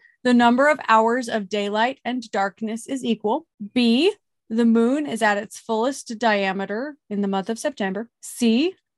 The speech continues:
the calendar has gone through exactly three quarters of the days of the year. Or D, all of the ghosts come out to play.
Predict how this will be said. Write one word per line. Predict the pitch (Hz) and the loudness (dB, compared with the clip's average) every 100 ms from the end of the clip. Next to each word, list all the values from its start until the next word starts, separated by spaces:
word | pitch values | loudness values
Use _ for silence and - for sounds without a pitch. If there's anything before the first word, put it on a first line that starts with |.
| _ - | _ -10
the | 208 | -6
calendar | 214 214 226 240 269 | 0 2 2 2 0
has | 254 226 | 0 -2
gone | 226 208 214 | -2 -2 -2
through | - 233 | -4 -6
exactly | 214 202 208 214 - 214 214 | -4 -2 0 0 -2 -6 -6
three | - 220 247 | -6 -6 -6
quarters | - 214 220 262 254 | -4 -2 0 0 -2
of | 294 | -6
the | 320 | -6
days | 233 208 226 240 | -2 0 -2 -4
of | 269 | -8
the | 302 | -6
year. | 202 269 _ | -6 -8 _
Or | 214 220 | -2 0
D, | 196 320 240 233 269 _ _ _ | 0 0 2 0 -2 _ _ _
all | 220 220 240 | 2 4 2
of | 220 | 0
the | 220 | -2
ghosts | 220 208 - - - - | 0 -2 -4 -12 -20 -12
come | 226 208 | -6 -4
out | 190 - | -4 -8
to | - | -16
play. | - - - | -14 -12 -12